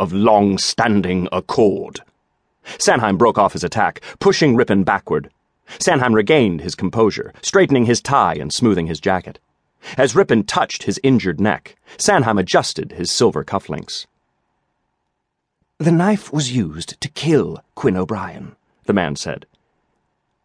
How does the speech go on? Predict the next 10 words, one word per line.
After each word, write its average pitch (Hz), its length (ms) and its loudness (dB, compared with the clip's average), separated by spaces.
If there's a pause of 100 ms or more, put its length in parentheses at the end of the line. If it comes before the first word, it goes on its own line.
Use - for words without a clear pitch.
(180)
"You 175 180 4
are 226 80 4
not 208 240 0
to - 240 -8
interfere 107 720 -6
in 104 100 0
the 98 160 -2
right 80 160 -10
of - 80 -16
succession. - 720 -10